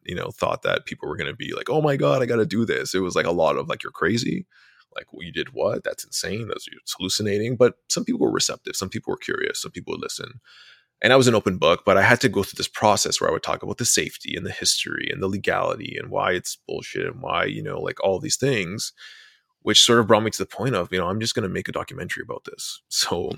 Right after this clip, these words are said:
I decided with no previous film experience that I was just gonna document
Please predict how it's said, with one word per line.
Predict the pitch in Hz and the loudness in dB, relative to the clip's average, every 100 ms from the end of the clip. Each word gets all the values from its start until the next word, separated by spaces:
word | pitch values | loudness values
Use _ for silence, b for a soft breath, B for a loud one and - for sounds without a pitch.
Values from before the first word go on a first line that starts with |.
| - | -8
I | - | -4
decided | 95 92 82 90 90 | 0 2 4 4 2
with | 82 | 0
no | 92 90 - | -4 -4 -6
previous | - - - - | -6 -2 -4 -4
film | - 52 | -6 -6
experience | 50 - 52 50 50 - | -6 -4 -4 -4 -6 -4
that | 50 | -2
I | |
was | 50 | -2
just | - | -4
gonna | - - | -4 -4
document | - - - 98 - - | -4 -4 -6 -6 -8 -10